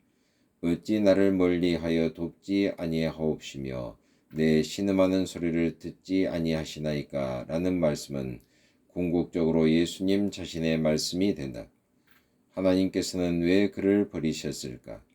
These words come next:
십자가에 못 박히실 때 그는 역시 시편 이십이 편 팔 절의 말씀으로 고통을 당하신다. "너희 하나님이 어디 있느냐?" 비교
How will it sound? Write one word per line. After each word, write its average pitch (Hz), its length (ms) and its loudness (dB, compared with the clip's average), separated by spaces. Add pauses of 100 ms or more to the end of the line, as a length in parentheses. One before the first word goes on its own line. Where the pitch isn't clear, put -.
(420)
십자가에 85 600 2
못 82 280 -2
박히실 78 920 -4
때 62 340 -8 (420)
그는 82 320 0
역시 80 380 0
시편 85 520 -4
이십이 90 440 -2
편 98 260 -2
팔 92 220 -8
절의 92 260 0
말씀으로 73 840 -2
고통을 90 580 -2
당하신다. 69 640 -6 (680)
"너희 85 300 4
하나님이 80 600 0
어디 85 320 0
있느냐?" 65 420 -6 (400)
비교 73 480 -4